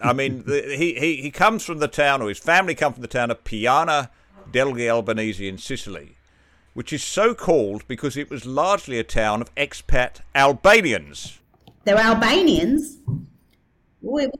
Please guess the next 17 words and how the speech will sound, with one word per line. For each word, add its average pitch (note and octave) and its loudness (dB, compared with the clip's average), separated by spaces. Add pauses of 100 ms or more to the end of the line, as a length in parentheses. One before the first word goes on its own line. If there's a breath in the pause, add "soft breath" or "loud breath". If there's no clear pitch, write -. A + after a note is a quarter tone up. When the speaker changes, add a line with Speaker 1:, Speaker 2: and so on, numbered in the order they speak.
Speaker 2:
love F4+ -2
Albanians. C3+ -2 (200)
Speaker 1:
It E3+ -2
was E3+ -4
called A#3 4
Albanese D#3 4
<laughs> - -14
because D3 -2
it - -10
had C3+ 0
a B2 2
large C3+ 2 (200)
Albanian C3+ 2 (120)
expat C#3 0 (140)
pattern. - 2 (140)
Speaker 2:
Oh, D4+ 0
okay. C#4 -4